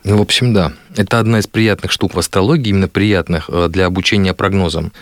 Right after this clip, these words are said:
Потому что, м, когда хочешь показать, что работает такой метод прогноза, называется транзиты. Вот Плутон – один из ярких примеров, что ты можешь заранее говорить об определенных датах,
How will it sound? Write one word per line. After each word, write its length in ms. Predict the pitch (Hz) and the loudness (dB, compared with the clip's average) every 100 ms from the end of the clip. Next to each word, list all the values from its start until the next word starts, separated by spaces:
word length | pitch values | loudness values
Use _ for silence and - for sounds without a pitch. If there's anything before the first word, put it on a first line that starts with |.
| - | -20
Потому 320 | - - 90 90 | -10 -2 0 0
что, 280 | - 95 | 0 0
м, 160 | 87 90 | 2 0
когда 260 | 95 95 95 | 0 0 0
хочешь 260 | 101 - | -2 -2
показать, 360 | - - 87 90 | -4 -2 0 0
что 160 | - 90 | 0 0
работает 260 | 87 90 | 0 0
такой 220 | 87 - | -2 -2
метод 200 | 90 85 | 0 0
прогноза, 380 | - 87 139 120 | -2 0 0 2
называется 440 | 92 87 87 85 82 | 0 0 -2 -2 -4
транзиты. 640 | - 90 85 78 - 90 _ - - | -2 0 0 -2 -4 -10 _ -10 -2
Вот 200 | 90 - | -2 0
Плутон – 320 | 95 127 151 | 0 2 2
один 200 | 98 98 | 2 0
из 80 | 95 | 0
ярких 300 | 101 - 95 | -2 -4 -6
примеров, 460 | 95 92 107 143 - | 0 2 2 0 -4
что 280 | - 87 80 | -2 -2 0
ты 100 | 90 | 0
можешь 240 | 92 87 | 0 2
заранее 340 | 92 92 85 | 0 0 0
говорить 280 | 82 87 85 | 0 0 0
об 80 | 87 | -4
определенных 320 | 85 85 85 | -4 -2 0
датах, 340 | 139 170 175 | 0 0 -4